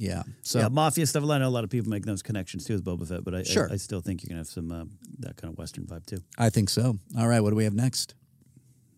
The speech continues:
Speaker 2: Oh, come
Speaker 1: Come
Speaker 2: on,
Speaker 1: on, dude.
Speaker 2: man.
Speaker 1: Come on. This is
Speaker 2: Greatest,
Speaker 1: for you.
Speaker 2: the greatest one of two greatest movies of all times.
Speaker 1: Don't worry, I got you covered on the next one.
Speaker 2: Okay.
Speaker 1: Six Reasons Why the West Was Wild. I love the original, and it was really hard to find on the internet because
Speaker 2: Yeah.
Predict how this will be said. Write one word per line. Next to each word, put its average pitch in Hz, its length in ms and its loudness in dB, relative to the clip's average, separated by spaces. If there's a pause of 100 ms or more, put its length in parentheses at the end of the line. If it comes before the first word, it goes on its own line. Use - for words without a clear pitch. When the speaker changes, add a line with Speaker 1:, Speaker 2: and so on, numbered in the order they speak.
(160)
Speaker 2:
Oh, 175 520 8
come 156 140 8
Speaker 1:
Come 175 160 12
Speaker 2:
on, 107 140 10
Speaker 1:
on, 85 40 -2
dude. 82 160 -4
Speaker 2:
man. 85 380 -10
Speaker 1:
Come 143 160 12
on. 101 200 4 (100)
This - 180 4
is 147 60 8
Speaker 2:
Greatest, 170 280 8
Speaker 1:
for 92 60 6
you. 90 60 0 (240)
Speaker 2:
the 180 60 2
greatest 160 400 4 (360)
one 180 200 8
of 147 240 4
two 135 220 4
greatest 110 460 -2
movies 101 280 0
of 98 80 -4
all 90 140 -2
times. 85 380 -6
Speaker 1:
Don't 127 120 2
worry, 104 160 4
I 98 40 0
got 104 160 0
you 107 60 -8
covered 95 300 2
on 87 100 0
the 87 80 -2
next 85 220 -6
one. 90 100 0
Speaker 2:
Okay. 117 360 2 (320)
Speaker 1:
Six - 360 6
Reasons 156 420 6
Why 127 240 6
the 110 100 4
West 107 360 0
Was 107 180 -2
Wild. 95 380 0
I 165 140 10
love 220 220 6
the 170 160 6
original, 143 580 6
and 131 120 6
it 123 40 8
was 107 160 4
really 185 220 8
hard 165 240 6
to 127 60 4
find 135 340 4
on 117 100 6
the 107 160 0
internet 139 380 4
because 117 520 0
Speaker 2:
Yeah. 117 260 4